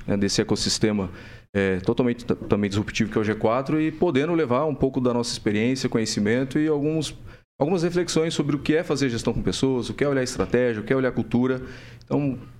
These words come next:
um breve resumo é isso que aconteceu nesses oito meses aí na minha vida. E, tirando isso, né, a gente tá aí hoje com um evento pra ser realizado em Maringá na sexta-feira, que é o Trianon Leadership Experience,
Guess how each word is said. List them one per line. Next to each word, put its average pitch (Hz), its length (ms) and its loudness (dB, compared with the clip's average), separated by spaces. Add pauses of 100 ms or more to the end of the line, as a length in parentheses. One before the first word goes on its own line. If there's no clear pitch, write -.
(220)
um 135 140 0
breve 135 240 2
resumo 127 320 2
é 131 60 2
isso 131 120 -4
que - 80 2
aconteceu 123 440 0
nesses 117 200 0
oito 113 220 2
meses 110 340 2
aí 104 140 2
na 107 80 2
minha 107 180 2
vida. 120 440 0 (420)
E, 131 220 2 (160)
tirando 143 360 2
isso, 147 540 0
né, 117 160 2
a 127 60 2
gente 117 200 -2
tá 113 100 2
aí 113 280 0
hoje 113 300 0
com 123 180 0
um 131 60 2
evento 131 440 0 (380)
pra 101 100 -2
ser 110 400 0
realizado 110 500 2
em 113 40 2
Maringá 113 380 2
na 120 80 0
sexta-feira, 120 560 0
que 135 100 -2
é - 20 4
o 120 80 0
Trianon 117 320 0
Leadership 110 480 0
Experience, 135 720 0